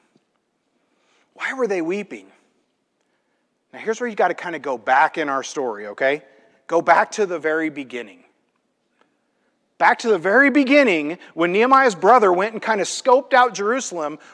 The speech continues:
what was the news that he brought back? He said, "The city is in shambles and the people are in shambles."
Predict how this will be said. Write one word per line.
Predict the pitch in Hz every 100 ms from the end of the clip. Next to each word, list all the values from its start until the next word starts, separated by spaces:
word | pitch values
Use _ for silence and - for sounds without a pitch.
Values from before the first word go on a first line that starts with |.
| -
what | 262
was | 381 269
the | 262
news | 233 240 208
that | 202
he | 208
brought | 180 180 165
back? | 151 101 - - _ _ _ _ _ _ _ -
He | 214
said, | 254 233 196 - -
"The | 180
city | - 294 359 359
is | 339 226
in | 240
shambles | - 262 285 269 175 123 117 135 165 - - _
and | 214 220
the | 208
people | 190 - 294 370 - 151 127 120 113 101 95 _ _ _ _
are | 139 131
in | 127
shambles." | 113 127 117 104 92 90 87 -